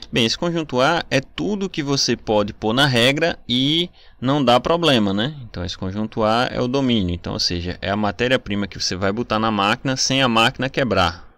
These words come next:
certo? Então esse, esse domínio é, é essa parte, né? É tudo que você pode colocar na máquina sem causar problema nenhum na máquina, sem quebrar a máquina. Então todo esse conjunto A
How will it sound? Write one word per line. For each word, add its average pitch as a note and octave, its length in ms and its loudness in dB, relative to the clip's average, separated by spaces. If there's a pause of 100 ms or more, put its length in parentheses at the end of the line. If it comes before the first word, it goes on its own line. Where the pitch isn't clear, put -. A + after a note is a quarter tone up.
(100)
certo? - 480 -6 (1800)
Então G2+ 220 0
esse, G#2 340 0
esse G2+ 240 -2
domínio A2 440 0 (420)
é, G#2 380 0
é G#2 220 -2
essa G#2+ 220 -2
parte, F2 420 -4
né? F#2 360 -2
É - 40 -6 (160)
tudo A2+ 220 -8
que - 100 -6
você G#2+ 100 -2
pode F#2+ 280 -4
colocar G2 400 -2
na A#2 120 0
máquina A2 420 0
sem A#2+ 280 -2
causar G#2 380 0
problema G#2 400 -2
nenhum G#2 160 -2
na F#2+ 120 -2
máquina, G2 420 -4
sem G#2+ 200 -6
quebrar G2+ 280 -2
a G#2 40 2
máquina. F2+ 500 -2
Então F2 320 -8
todo G#2 380 -6
esse G#2+ 140 -6
conjunto G2 440 -6
A F#2+ 160 0